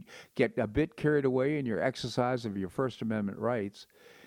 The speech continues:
And what better way to keep an eye on you than to be dedicating and funding a new government unit to the task?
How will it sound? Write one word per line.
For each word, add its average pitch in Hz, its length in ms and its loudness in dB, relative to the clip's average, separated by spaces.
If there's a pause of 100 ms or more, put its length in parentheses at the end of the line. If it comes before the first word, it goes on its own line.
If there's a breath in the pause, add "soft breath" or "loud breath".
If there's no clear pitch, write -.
(160 loud breath)
And 101 140 -4
what 160 220 2
better 175 220 6
way 160 160 4
to 143 80 0
keep 185 360 -2
an 123 140 -2
eye 202 320 2
on 98 300 0
you 120 200 -2
than 127 200 0
to 120 60 -4
be 117 140 -2
dedicating 135 640 2
and 95 140 -4
funding 120 440 0
a - 20 -2
new 131 200 2
government 131 500 0
unit 131 300 0 (140)
to 120 160 -2
the 101 120 -2
task? 107 580 -4